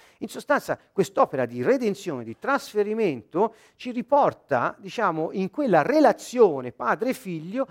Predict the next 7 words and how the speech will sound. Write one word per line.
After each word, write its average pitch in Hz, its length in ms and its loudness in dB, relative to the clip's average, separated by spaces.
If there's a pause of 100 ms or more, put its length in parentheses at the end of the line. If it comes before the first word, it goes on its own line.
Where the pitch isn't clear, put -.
(200)
che 190 100 0
ci 233 160 -14
consente 208 640 -2
di 165 120 -2
essere 220 560 0 (220)
delle 156 500 2 (320)
persone 208 800 0